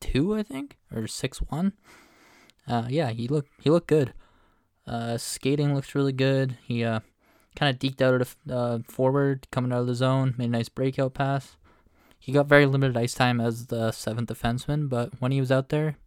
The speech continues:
he didn't make any mistakes, and he looked good, which is all you can really ask for a fifteen-year-old in his first game.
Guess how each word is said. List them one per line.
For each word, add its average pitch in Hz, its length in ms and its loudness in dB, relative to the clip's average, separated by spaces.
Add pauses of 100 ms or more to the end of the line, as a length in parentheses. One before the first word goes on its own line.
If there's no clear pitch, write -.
(420)
he 117 120 -2
didn't 131 140 4
make 135 180 0
any 135 100 2
mistakes, 135 500 0
and 123 100 0
he 135 60 0
looked 139 180 0
good, 170 180 0
which 117 240 -4
is 120 260 -4
all 113 160 2
you 127 60 0
can 135 140 -2
really 127 180 2
ask 139 260 0
for 117 160 -4
a 110 160 -6
fifteen-year-old 113 640 0
in 113 60 -2
his 110 140 -2
first - 260 -8
game. 127 220 -2